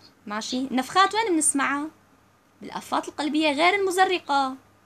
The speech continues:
في اس دي، اي اس دي، بي دي اي. نحن حاطين بالخيار آفة قلبية مزرقة،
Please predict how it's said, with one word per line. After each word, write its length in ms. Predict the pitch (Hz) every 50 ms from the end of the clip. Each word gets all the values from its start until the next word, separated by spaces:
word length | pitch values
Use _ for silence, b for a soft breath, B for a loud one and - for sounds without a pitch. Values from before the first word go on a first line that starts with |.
| _ _ _ _ - 196
في 220 | 254 294 - -
اس 80 | 254 220
دي، 300 | 208 240 285 285 - 208
اي 220 | 247 277 240 233
اس 60 | 269
دي، 240 | 214 190 262 277 277
بي 140 | 254 277 262
دي 220 | 202 262 247 -
اي. 260 | 226 240 254 254 247 - - _ _ _ _ _ _ _ _ _ _
نحن 180 | 269 269 - 415
حاطين 320 | - - 415 - - 508 508
بالخيار 340 | 466 427 - - - - -
آفة 280 | - - - - - 480
قلبية 360 | - 403 392 392 392 392 370
مزرقة، 640 | 359 349 330 339 359 339 311 311 - 285 277 277